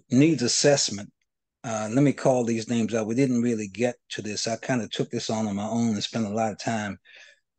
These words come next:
doing this, but, uh, Miss Lane, Wilson, Huggins, Bethay, uh, and Jackson, and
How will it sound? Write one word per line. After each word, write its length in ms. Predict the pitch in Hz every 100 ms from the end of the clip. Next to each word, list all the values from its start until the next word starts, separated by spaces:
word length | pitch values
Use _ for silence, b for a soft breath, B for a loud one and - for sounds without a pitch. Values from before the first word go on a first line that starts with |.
| -
doing 380 | 131 143 127 107
this, 320 | 101 101 -
but, 340 | - 110 110 - 113
uh, 280 | 107 104 - -
Miss 220 | 117 110
Lane, 420 | 117 123 127 123 120
Wilson, 580 | 113 117 110 - 110 113
Huggins, 640 | 123 110 110 107 - - _ _ 113
Bethay, 580 | - 127 113 113 110 - _ -
uh, 340 | 107 101 95 - -
and 300 | 110 101 101 _ 101
Jackson, 560 | - 127 117 - 120 110
and 140 | 107